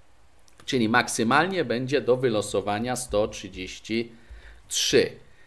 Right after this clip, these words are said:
Natomiast minimalnie, no, powiedzmy, że to byłaby wysokość, na której chciałbym, żeby chmura płynęła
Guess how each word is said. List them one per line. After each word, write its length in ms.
Natomiast 580
minimalnie, 960
no, 60
powiedzmy, 400
że 140
to 200
byłaby 340
wysokość, 580
na 120
której 300
chciałbym, 360
żeby 240
chmura 380
płynęła 680